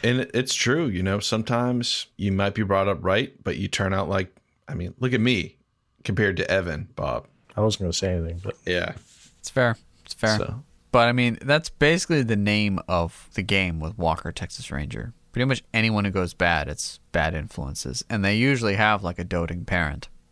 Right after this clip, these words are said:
Speaker 3: Look at Tommy Lopez. He has a loving brother and mother,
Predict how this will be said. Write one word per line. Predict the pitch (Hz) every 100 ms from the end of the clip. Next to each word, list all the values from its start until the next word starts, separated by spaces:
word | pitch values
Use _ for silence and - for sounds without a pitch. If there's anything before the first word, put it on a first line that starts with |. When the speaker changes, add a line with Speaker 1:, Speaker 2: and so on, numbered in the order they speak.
| -
Speaker 3:
Look | 135
at | 151
Tommy | - 151 151
Lopez. | 139 143 165 82 76 - - - -
He | 151
has | 165
a |
loving | 139 131 127 123
brother | 113 113 117 117 -
and | 120 139 147
mother, | 90 76 76 80